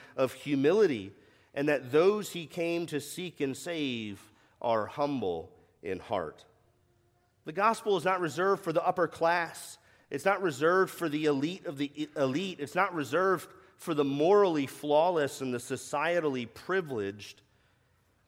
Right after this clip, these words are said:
Jesus came in the humblest of circumstances to offer forgiveness of sins and peace with God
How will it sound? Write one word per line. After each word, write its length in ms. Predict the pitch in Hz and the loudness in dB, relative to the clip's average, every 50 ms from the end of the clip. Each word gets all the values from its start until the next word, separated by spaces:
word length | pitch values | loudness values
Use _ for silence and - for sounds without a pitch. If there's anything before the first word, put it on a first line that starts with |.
| _ _ _ _ _ _ _ - 131 | _ _ _ _ _ _ _ -16 -14
Jesus 460 | 123 117 165 196 208 190 247 220 - | -10 -8 -6 -6 -4 -2 -4 -4 -4
came 320 | - - 196 190 185 185 165 | -6 -6 -4 -2 0 0 2
in 60 | 156 | 2
the 100 | 156 143 | 2 2
humblest 520 | - - 165 170 185 180 180 165 156 - | 2 2 0 0 0 0 -2 -2 -4 -4
of 120 | 156 131 - | -6 -8 -6
circumstances 880 | - - 156 151 - 165 143 - - 139 131 127 113 120 120 110 - | -4 -4 -4 -2 -4 -6 -8 -6 -6 -6 -6 -6 -6 -8 -8 -10 -8
to 100 | - 123 | -8 -10
offer 460 | - - 123 139 147 139 - 143 135 | -8 -4 -4 -4 -4 -4 -6 -8 -10
forgiveness 1080 | 113 - - - 127 117 110 101 104 123 147 151 139 120 110 107 107 107 - - - - - _ _ _ _ _ - | -10 -12 -12 -12 -12 -12 -12 -8 -4 -4 -4 -4 -4 -4 -4 -4 -6 -6 -8 -14 -16 -18 -20 _ _ _ _ _ -8
of 200 | 120 117 107 - | -6 -6 -6 -8
sins 640 | - - - 151 151 143 127 120 117 110 107 - | -12 -12 -6 -2 0 0 0 0 -2 -6 -8 -10
and 280 | - 127 117 107 104 104 | -10 -8 -8 -8 -8 -10
peace 460 | - - - 165 156 156 - - - | -14 -14 -14 -12 -12 -12 -14 -14 -12
with 260 | 120 113 107 - - | -10 -10 -10 -10 -10
God 420 | 123 127 131 131 123 107 95 98 | -10 -8 -6 -4 -4 -4 -4 -4